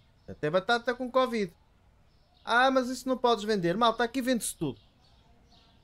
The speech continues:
Aqui vende-se tudo. Até batatas com Covid se vende. Ora, siga. Acho que este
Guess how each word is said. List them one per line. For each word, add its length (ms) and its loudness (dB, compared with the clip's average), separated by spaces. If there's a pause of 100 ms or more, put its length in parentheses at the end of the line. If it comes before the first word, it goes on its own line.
(320)
Aqui 320 -4
vende-se 360 -4
tudo. 240 -4 (2000)
Até 120 -2
batatas 420 -2
com 140 -2
Covid 360 0
se 120 -12
vende. 260 -2 (2250)
Ora, 300 -2 (100)
siga. 400 -6 (1160)
Acho 220 -10
que 80 -6
este 160 -4